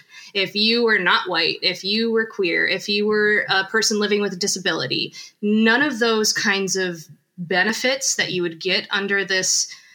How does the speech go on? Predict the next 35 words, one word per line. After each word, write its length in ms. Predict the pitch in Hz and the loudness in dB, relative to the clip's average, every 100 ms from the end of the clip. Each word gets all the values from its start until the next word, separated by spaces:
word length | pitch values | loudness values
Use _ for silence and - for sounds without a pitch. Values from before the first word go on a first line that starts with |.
| _ - | _ -2
uh, 160 | 185 | 0
these 240 | 180 196 - | 2 2 2
socialist 580 | 202 202 220 196 180 | 2 0 0 0 -2
policies, 920 | - 190 185 202 - 226 240 240 - - | 0 0 2 0 2 2 2 0 -2 -4
quote 260 | - 196 185 | -2 -2 0
unquote, 360 | 175 196 175 | -2 -4 -2
socialist 460 | - 170 - 165 - | -2 -2 -2 -4 -2
policies 540 | 165 175 185 196 190 | -2 0 -2 -4 -4
that 160 | 180 175 | -4 -2
they 120 | 180 | 0
were 340 | 175 170 135 - | 2 2 0 -2
trying 240 | 196 175 | 0 0
to 140 | 156 - | -2 -4
implement. 580 | 170 185 233 233 214 - - - | -6 -4 -2 -2 -2 -8 -12 -4
You 100 | 226 | 2
got 220 | 233 180 | 2 4
none 200 | 175 175 | 2 0
of 140 | 160 - | -2 -2
that. 280 | - - - _ - - - | -2 -2 -8 _ -20 -12 0
Um, 280 | 190 180 131 | 2 4 2
and 180 | 208 | 4
that's 220 | 214 208 - | 4 2 2
kind 220 | 226 208 | 2 2
of 160 | 185 | 0
where 500 | 185 196 190 180 - - | 0 2 4 4 0 2
I 160 | 190 196 | 2 4
see 200 | - 196 | 2 2
that 180 | 180 | 0
in 100 | 175 | 0
Star 340 | 175 - 214 214 | 0 2 2 2
Wars 260 | 180 170 | 0 0
as 180 | 175 175 | -2 -4
well, 460 | 170 214 196 147 156 | 0 2 2 2 -2
is, 520 | 175 170 170 - - - | 0 0 0 -2 -2 -4
uh, 360 | 170 160 151 | -2 0 -2